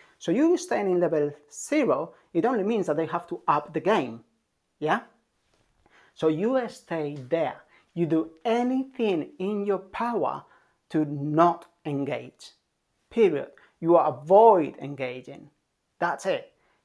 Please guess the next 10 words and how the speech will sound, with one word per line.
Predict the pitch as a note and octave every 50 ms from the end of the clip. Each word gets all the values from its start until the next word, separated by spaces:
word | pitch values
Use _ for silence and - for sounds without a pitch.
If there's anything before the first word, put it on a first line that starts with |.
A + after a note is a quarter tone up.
| _ _
You | F3+ F3+ F3
don't | F3+ E3 D#3 C#3+ C3
go | D3 E3 E3+ E3+ F3 F3+ F3+ F3+ F3
there. | D3 C3+ E3 E3+ D3 C3+ A#2+ B2 - - _ _ _ _ _ _ _ _ _ _ _ _ _ _
Obviously, | F3+ F3+ F#3 G3 F3+ A3 A#3 A3+
you | F#3 D#3
have | B2+ C#3+ C#3+ -
a | C#3
duty | C3 A#2+ D#3 F#3 G#3 G3+ - A3+ A3+ A#3+ -
of | - D#3 D3 D3 C#3+ C#3 - -